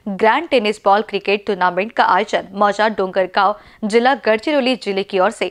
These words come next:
सारंग कोठे द्वारा पटांगण में किया गया था। इस नमो कप दो हज़ार चौबीस क्रिकेट टूर्नामेंट के उद्घाटन के मौके पर बोलते हुए सांसद अशोक नेती ने कहा कि युवाओं के शैक्षणिक विकास के साथ साथ शारीरिक विकास भी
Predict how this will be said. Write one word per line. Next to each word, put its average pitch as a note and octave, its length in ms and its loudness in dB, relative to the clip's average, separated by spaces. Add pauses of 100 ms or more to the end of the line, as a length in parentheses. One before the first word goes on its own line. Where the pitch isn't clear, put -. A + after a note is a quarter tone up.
(160)
सारंग B3+ 400 0
कोठे A3+ 240 0
द्वारा G3 340 2
पटांगण F#3+ 580 -2
में F3+ 80 -4
किया E3+ 300 -2
गया E3 120 -8
था। - 220 -12 (380)
इस C4 180 -4
नमो C4+ 280 2
कप D#4+ 320 -4
दो B3+ 80 0
हज़ार A#3 340 -2
चौबीस A#3 520 -6
क्रिकेट A3+ 380 -4
टूर्नामेंट G#3 480 -2
के D#4 140 -6
उद्घाटन C#4 520 -6
के C4 180 -4
मौके F3+ 340 -8
पर A3+ 320 -6
बोलते G3+ 300 -6
हुए F3 220 -12 (100)
सांसद A3+ 520 -4
अशोक G#3 320 -8
नेती G3 280 -4
ने D#4 100 -8
कहा G#3 320 -4 (220)
कि A#3+ 180 -2
युवाओं A#3+ 240 -2
के F4 160 -6
शैक्षणिक A3+ 560 -6
विकास G3+ 340 -6
के B3+ 140 -6
साथ G3+ 320 -8
साथ F#3+ 380 -10
शारीरिक C4 500 -4
विकास G3+ 380 -6
भी A3+ 120 -4